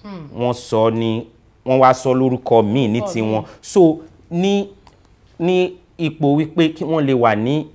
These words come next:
Speaker 2: in charge, àwọn ni wọ́n ní. So,
Speaker 1: Hmm.
Speaker 2: gbogbo ọdún mẹ́wàá yẹn, o ò lè ṣe nǹkan kan, o ò lè ṣe nǹkan míì. Àbí kíní, tó bá jẹ́, kò ń ṣe pé o ò lè mú ìwé náà kó o ní ẹ ṣe mọ́ o.
Speaker 1: Hmm.
Speaker 2: Àmọ́ ìgbà tí ò yé,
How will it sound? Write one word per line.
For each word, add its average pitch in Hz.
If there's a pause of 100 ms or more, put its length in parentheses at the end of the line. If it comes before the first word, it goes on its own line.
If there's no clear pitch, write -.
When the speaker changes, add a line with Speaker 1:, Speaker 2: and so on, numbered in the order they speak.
(420)
Speaker 2:
in 139
charge, 120 (640)
àwọn 117
ni 123 (320)
wọ́n 139 (220)
ní. 151 (680)
So, -
Speaker 1:
Hmm. 135
Speaker 2:
gbogbo 156
ọdún 175
mẹ́wàá 123
yẹn, 98 (380)
o 131
ò 110
lè 110
ṣe 113
nǹkan 104
kan, 101 (1300)
o 131
ò 110
lè 107
ṣe 113 (120)
nǹkan 107 (120)
míì. 117 (460)
Àbí 104
kíní, 143 (140)
tó 185
bá 190
jẹ́, 180
kò 160
ń 190
ṣe 185
pé 214
o 165 (140)
ò 120
lè 113
mú 120
ìwé 117
náà 127
kó - (120)
o 107
ní 117
ẹ 98
ṣe 101
mọ́ 101
o. 90
Speaker 1:
Hmm. 202
Speaker 2:
Àmọ́ 139
ìgbà 120
tí 147
ò 131
yé, 92